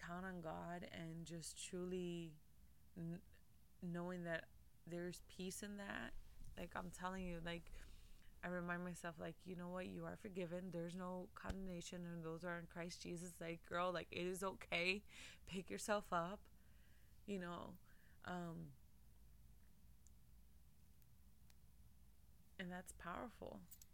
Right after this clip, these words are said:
That's powerful, knowing that the people you surround yourself with are either gonna love you through or push you through, you know? Or they're gonna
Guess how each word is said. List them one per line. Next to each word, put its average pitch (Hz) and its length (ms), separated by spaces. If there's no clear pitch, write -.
That's 196 220
powerful, 226 540
knowing 190 560
that 170 380
the 180 100
people - 460
you 180 160
surround 170 400
yourself 170 480
with 175 280
are 175 80
either 175 260
gonna 165 160
love 180 220
you 226 100
through 233 400
or 175 100
push 185 240
you 170 180
through, - 220
you 196 200
know? 185 320
Or 175 80
they're 175 180
gonna 170 260